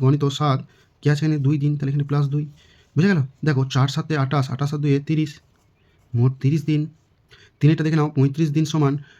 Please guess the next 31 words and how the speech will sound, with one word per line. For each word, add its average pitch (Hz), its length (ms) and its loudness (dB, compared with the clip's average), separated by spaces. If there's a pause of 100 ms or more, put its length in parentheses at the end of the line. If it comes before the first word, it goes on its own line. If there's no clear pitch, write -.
(160)
কত 127 180 0 (140)
ভাগ 139 240 2 (140)
কত 139 180 -2 (500)
সমান 143 320 2
কত 123 160 -6
সপ্তাহ? 147 320 -2 (440)
তার 123 80 2
মধ্যে 147 160 4
পঁয়ত্রিশ 143 280 2
দিন 151 160 0
সমান 151 200 0
কত 127 180 -4
সপ্তাহ 151 200 -4
সেটা 139 180 -2
আমাদের 139 180 0
বার 120 100 -2
করতে 143 140 -4
বলেছে। 147 240 -2 (340)
দেখো 143 260 2
আমরা 147 120 2
কী 151 80 -6
করবো? 147 260 0
না 135 100 2
এখানেতে 139 260 0
পঁয়ত্রিশ 127 440 0
লিখবো 143 280 0 (720)
আর 127 200 4 (220)
সাত 135 160 0
দিয়ে 143 160 2
আমরা 143 180 4
ভাগ 135 140 0